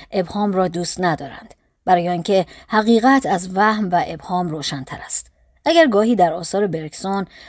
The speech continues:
غموز و ابهام مشاهده شود، برای آن است که تمثیل و مجاز و کنایه زیاد به کار می‌برد. مانند نژاد سامی دلباختهٔ مجاز و استعاره است و بارها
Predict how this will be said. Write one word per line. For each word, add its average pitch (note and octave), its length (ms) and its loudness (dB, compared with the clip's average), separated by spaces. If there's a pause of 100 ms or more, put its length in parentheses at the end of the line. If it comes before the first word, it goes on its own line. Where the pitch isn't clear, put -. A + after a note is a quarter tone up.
غموز C4+ 460 4
و F#3+ 180 2
ابهام A3 420 -2
مشاهده D#3 460 -6
شود، G3 420 2 (280)
برای D#4+ 240 2
آن G3+ 180 0
است F3+ 220 -4
که F3 240 -4 (260)
تمثیل B3+ 680 4
و G3+ 80 0
مجاز F3+ 540 -2
و D#3+ 80 0
کنایه E3 600 -4
زیاد E3+ 400 -2
به C#3 80 -14
کار - 200 -14
می‌برد. - 500 -18 (320)
مانند F3+ 500 0 (260)
نژاد G3+ 460 2
سامی F#3+ 640 -2
دلباختهٔ F3 680 -2
مجاز E3+ 440 -2
و - 20 -2
استعاره C#3 560 -8
است - 260 -8 (320)
و E3+ 220 2
بارها G#3 540 4